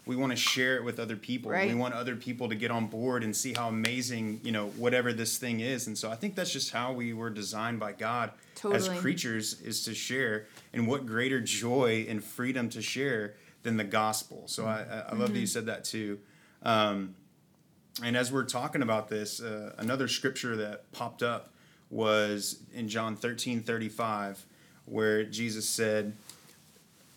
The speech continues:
Speaker 1: "By this, all people will know that you are my disciples, if you have love for one another." And I thought this was, um, worthy in bringing in because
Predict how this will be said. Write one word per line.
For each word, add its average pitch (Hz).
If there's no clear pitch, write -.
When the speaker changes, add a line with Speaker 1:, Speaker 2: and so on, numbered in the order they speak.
Speaker 1:
"By 120
this, 123
all 131
people 160
will 127
know 110
that 110
you 113
are 117
my 110
disciples, 104
if 120
you 117
have 107
love 107
for -
one 101
another." 113
And 117
I 120
thought 185
this 214
was, 123
um, 113
worthy 127
in 120
bringing 117
in 127
because 110